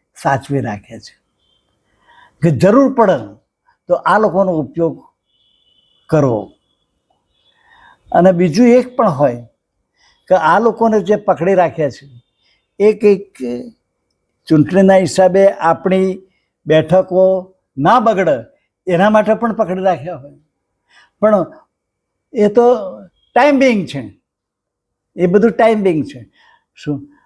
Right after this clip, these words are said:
પણ એમને આટલી બધી ક્લીન ચીટો આપી, પ્રફુલ્લ પટેલને આપી, આ બધાને, એટલે એના પાછળનો હેતુ કે એ બધાને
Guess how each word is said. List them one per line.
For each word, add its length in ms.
પણ 140
એમને 180
આટલી 280
બધી 180
ક્લીન 320
ચીટો 320
આપી, 580
પ્રફુલ્લ 340
પટેલને 440
આપી, 480
આ 180
બધાને, 360
એટલે 180
એના 140
પાછળનો 460
હેતુ 280
કે 60
એ 320
બધાને 400